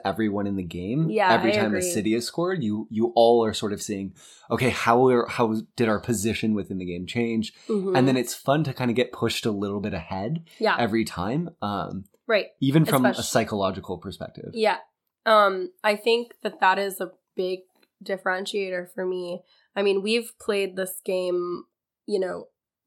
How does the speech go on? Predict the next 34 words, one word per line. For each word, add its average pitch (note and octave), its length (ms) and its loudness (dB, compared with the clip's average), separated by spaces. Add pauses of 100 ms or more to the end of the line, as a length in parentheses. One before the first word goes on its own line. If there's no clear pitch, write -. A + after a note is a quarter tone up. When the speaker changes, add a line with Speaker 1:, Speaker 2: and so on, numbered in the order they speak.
(180)
Speaker 2:
there's G3 200 -4
o-, G#3 100 -4 (100)
other A#3 220 2
times G3+ 280 0
that G3 80 -6
we've F#3 200 -6
played F3+ 180 -6
this F#3 180 -10
game F3+ 240 -6
where F3+ 120 -8
it's - 180 -12
been, F#3 300 -4 (400)
I - 40 -4
mean, F#3 140 2
we G3+ 100 2
once G3 280 2
hosted F#3+ 400 0
a E3+ 60 0
youth F3 500 -4 (340)
who F3+ 320 2 (140)
kept - 280 0
more F3+ 200 2
youthful F3+ 480 -2
schedule G3 480 2
than F3 160 0
us F3+ 340 0
when F#3 180 2
we F3+ 120 4
had F3 180 4
a F3+ 60 2
little F3+ 240 6
baby. F#3 360 2
And F3+ 140 2
we, F#3+ 300 0